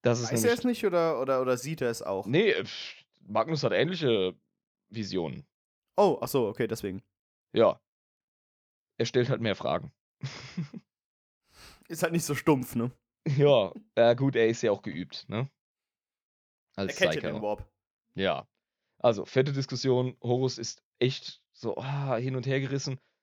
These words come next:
Speaker 1: Und am Ende schickt er so beide weg und sagt so, „Fickt euch,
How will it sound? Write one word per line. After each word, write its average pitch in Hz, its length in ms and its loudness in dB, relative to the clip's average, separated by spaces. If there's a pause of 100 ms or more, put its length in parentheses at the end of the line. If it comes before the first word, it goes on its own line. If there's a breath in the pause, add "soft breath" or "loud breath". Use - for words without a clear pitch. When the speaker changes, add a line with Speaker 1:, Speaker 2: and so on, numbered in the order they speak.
(400)
Speaker 1:
Und 117 480 2
am 113 140 4
Ende 120 340 2
schickt - 280 -2
er 120 60 2
so 113 120 -2
beide 101 760 2
weg 90 380 -6
und - 100 -14
sagt 85 200 -6
so, 85 300 -6
„Fickt - 300 -8
euch, 147 360 0